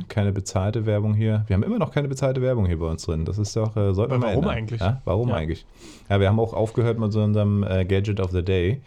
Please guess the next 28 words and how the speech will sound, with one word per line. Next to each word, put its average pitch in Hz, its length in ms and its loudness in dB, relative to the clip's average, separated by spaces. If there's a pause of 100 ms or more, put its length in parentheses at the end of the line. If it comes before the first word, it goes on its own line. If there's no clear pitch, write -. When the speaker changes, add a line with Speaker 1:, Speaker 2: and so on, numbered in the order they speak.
(540)
Speaker 2:
Hätten - 220 -4
wir - 20 2
das 90 140 0
durchgezogen, 104 500 0
hätten 98 160 2
wir 98 80 2
wahrscheinlich 95 380 0
jetzt 92 160 -2
schon 95 180 0
tausende, 95 1200 2
äh, - 60 0
Verträge 95 560 0
an, 76 120 -6
an, 85 180 -4
der, 82 140 -2
an - 80 -6
der 78 80 -2
Hand. 87 340 -2
Ach, - 160 0
apropos 113 400 0
Vertrag, 110 400 2
Speaker 1:
<laughs> - 0 -
Speaker 2:
erinnere 107 300 2
mich 107 160 0
mal 107 100 2
nachher 101 300 2
nochmal 98 400 2
an, 92 260 0